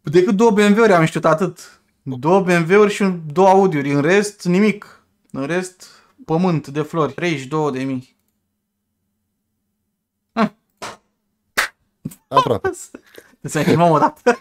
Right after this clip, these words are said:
Speaker 1: <laughs> Nissan. Ăsta e tot track. Um,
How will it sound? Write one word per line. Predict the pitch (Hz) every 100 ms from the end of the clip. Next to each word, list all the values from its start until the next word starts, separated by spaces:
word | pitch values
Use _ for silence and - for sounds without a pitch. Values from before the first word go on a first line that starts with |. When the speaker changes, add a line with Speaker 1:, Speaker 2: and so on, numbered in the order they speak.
| 311 - 466 - 480 - 285 285
Speaker 1:
<laughs> | 269 254 208 185 - - -
Nissan. | 147 139 131 160 151 127 127
Ăsta | 143 151
e |
tot | 147 151 147
track. | 139 143 160 - -
Um, | - 143 147 143 139